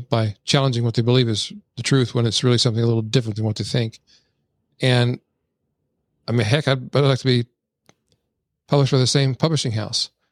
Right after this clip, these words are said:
So it turns out I got the same agent as Mark Manson, and I got the same publishing house as Mark Manson. We're published on the same. So sometimes, you know, when you know something's right for you, you make a declaration in faith,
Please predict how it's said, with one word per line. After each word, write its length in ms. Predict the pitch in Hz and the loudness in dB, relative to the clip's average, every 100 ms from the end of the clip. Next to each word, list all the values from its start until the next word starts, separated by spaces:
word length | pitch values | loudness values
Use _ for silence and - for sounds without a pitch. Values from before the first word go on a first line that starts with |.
| _ _ | _ _
So 120 | - 139 | -4 -2
it 100 | - | 2
turns 280 | 170 151 | 2 2
out 180 | 160 151 | 2 2
I 80 | 127 | 0
got 120 | 135 | -2
the 80 | 120 | -2
same 300 | - 160 147 | 0 0 0
agent 480 | 143 147 165 160 - - | 0 2 0 -2 -8 -4
as 140 | 135 | 0
Mark 220 | 143 147 | 0 0
Manson, 360 | 147 147 - 160 - _ _ - | 0 0 0 -4 -6 _ _ -4
and 180 | 120 117 | 0 2
I 80 | 117 | 2
got 140 | 120 | 0
the 80 | 117 | 0
same 280 | - 127 120 | 0 2 0
publishing 540 | - 123 120 120 117 - - | 0 0 2 0 -2 -6 -4
house 340 | 123 123 - | 0 0 0
as 200 | - 120 | -2 -2
Mark 240 | 123 120 - | 0 0 0
Manson. 360 | 117 110 113 | 0 0 -2
We're 120 | 120 123 | -2 -2
published 280 | 127 117 | 0 0
on 60 | 113 | 0
the 60 | 110 | 0
same. 280 | 123 120 - - _ _ _ | 0 0 -4 -14 _ _ _
So 160 | - 135 | 0 2
sometimes, 500 | 123 175 175 175 127 | 2 2 2 2 2
you 60 | 127 | 2
know, 100 | 135 | 4
when 100 | 131 | 4
you 220 | 127 123 _ _ _ _ - | 2 -2 _ _ _ _ -2
know 120 | 139 | 0
something's 340 | 160 135 123 | 2 2 2
right 200 | 131 135 | 2 2
for 120 | - | 2
you, 120 | 127 127 | 2 2
you 180 | 127 123 | 0 0
make 160 | 120 | 0
a 40 | 123 | 2
declaration 680 | 127 123 123 123 120 120 120 | 0 2 2 2 0 -4 -4
in 140 | - 107 | -6 0
faith, 420 | 139 120 113 | 2 2 0